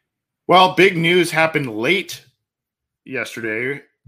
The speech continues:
Uh, I suppose it was, it would have been last night. Yeah, so Dak Prescott is now gonna be out. The timetable looks to be anywhere from six to ten weeks, more likely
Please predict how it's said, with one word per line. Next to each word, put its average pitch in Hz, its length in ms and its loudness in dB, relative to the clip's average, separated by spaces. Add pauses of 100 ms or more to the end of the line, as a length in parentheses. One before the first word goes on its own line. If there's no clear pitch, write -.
(1120)
Uh, 113 200 -8
I 110 100 -12
suppose 123 480 -10
it 120 40 -6
was, 110 560 -12 (1040)
it 120 160 -18
would 117 160 -14
have 107 60 -18
been 110 180 -12
last 110 280 -10
night. 113 280 -10
Yeah, 113 220 -6
so 120 240 -10
Dak 123 480 -8
Prescott 127 580 -8
is 101 140 -14
now 120 240 -10
gonna 123 220 -12
be 113 200 -14
out. 110 360 -10
The 101 80 -18
timetable 117 580 -16
looks 113 260 -12
to 113 80 -20
be 107 320 -10
anywhere 107 280 -12
from 95 160 -20
six 151 240 -12
to 101 100 -20
ten 123 280 -14
weeks, 127 260 -14
more 110 160 -12
likely 110 360 -10